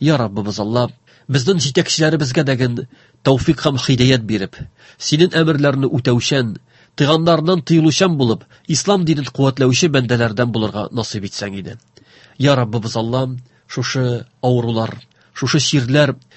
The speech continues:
тиз арада үтеп китеп, мәчетләребездә камил рәвештә гамәл гыйбадәт кылып, камил иттереп укуларны башлап, мәчетләребездә укуларыбызны башлап, хаҗ юллары ачылып, гомра юллары ачылып,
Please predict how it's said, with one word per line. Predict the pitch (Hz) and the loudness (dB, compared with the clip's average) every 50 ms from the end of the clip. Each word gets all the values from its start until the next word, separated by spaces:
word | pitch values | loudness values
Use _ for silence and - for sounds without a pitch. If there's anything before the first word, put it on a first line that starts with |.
| - _ _ - | -20 _ _ 0
тиз | - 180 143 175 | 0 2 2 4
арада | 165 143 139 131 127 139 | 2 2 2 2 0 0
үтеп | - 147 127 123 165 160 - | 0 0 0 0 0 0 0
китеп, | - 127 - - 110 - - _ _ _ _ - | -2 -4 -2 -2 -6 -6 -8 _ _ _ _ -2
мәчетләребездә | 139 139 139 - 165 - 165 156 156 165 156 160 143 131 135 165 160 160 156 156 147 - - _ _ _ _ _ _ - - | 0 2 2 2 0 2 2 4 4 4 4 2 2 2 2 4 4 4 2 2 -2 -4 -10 _ _ _ _ _ _ -8 0
камил | - 151 160 196 190 160 151 | 0 2 4 4 4 4 4
рәвештә | 147 143 139 123 - - - 131 127 120 - | 4 2 2 0 -2 0 0 0 2 0 0
гамәл | 110 107 113 123 135 135 127 123 | -2 0 0 2 2 2 2 2
гыйбадәт | 127 120 113 113 113 139 131 - | 2 0 0 0 0 0 -2 -4
кылып, | - - 113 107 98 - _ _ _ _ _ _ _ - | -4 -4 -4 -4 -4 -8 _ _ _ _ _ _ _ -2
камил | - 143 156 175 190 175 | 0 2 4 4 4 4
иттереп | 165 127 - - 151 151 131 - | 2 0 -2 -2 -2 -2 -2 0
укуларны | 170 156 - - 160 156 151 156 147 139 135 135 147 170 170 160 139 120 - - | -2 -2 0 2 2 4 4 2 2 0 0 0 2 4 4 4 2 0 -4 -6
башлап, | 113 104 135 123 - - 127 123 139 139 - - - - - - _ _ _ _ _ - | 0 2 2 2 2 0 0 2 2 0 0 -4 -12 -20 -20 -20 _ _ _ _ _ -2
мәчетләребездә | 123 131 127 165 160 - 170 165 160 170 160 147 139 139 165 170 175 170 160 - | 0 0 0 0 0 2 4 4 4 4 2 0 0 2 4 4 4 4 2 2
укуларыбызны | 170 160 127 - 170 151 156 151 147 143 135 135 120 135 143 143 | 0 0 2 2 2 4 4 4 2 2 0 0 0 0 0 0
башлап, | 131 123 123 120 - - 127 143 143 127 - - | 2 0 0 0 0 0 2 2 0 0 -2 -2
хаҗ | - - 196 185 - 175 | 2 4 4 6 6 6
юллары | 175 190 180 175 175 175 170 165 | 4 6 6 6 6 6 6 4
ачылып, | - - 160 143 - - 147 151 160 139 131 - _ _ | 4 2 2 2 2 2 2 4 2 2 0 -4 _ _
гомра | - 117 123 180 202 180 196 196 180 | -4 0 2 2 2 4 4 4 4
юллары | 165 165 151 147 151 151 151 156 - | 4 2 2 2 2 2 0 0 0
ачылып, | - 135 123 - 139 127 127 120 - | -2 -2 -2 0 0 2 0 0 0